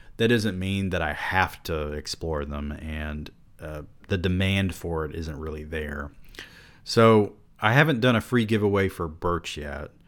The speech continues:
so I have yet to make a ton of sales on that. Again, disappointment. Um, everyone who has bought copies of Birch, I have greatly appreciated, though.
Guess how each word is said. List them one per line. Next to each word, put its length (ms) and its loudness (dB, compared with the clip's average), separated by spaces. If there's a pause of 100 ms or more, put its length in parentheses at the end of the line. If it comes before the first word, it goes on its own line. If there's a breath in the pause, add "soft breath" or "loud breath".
(180)
so 500 -8 (540 loud breath)
I 140 2
have 220 -2
yet 300 2
to 120 -6
make 320 -4 (120)
a 120 -6
ton 240 -6
of 80 -4
sales 400 -4
on 200 -8
that. 300 -8
Again, 400 -8
disappointment. 800 -12 (840 loud breath)
Um, 560 -6 (300)
everyone 500 8
who 280 0
has 540 0
bought 480 0
copies 440 -4
of 120 -10
Birch, 380 -4
I 160 -8
have 240 -12 (240)
greatly 380 0
appreciated, 680 -4
though. 280 -2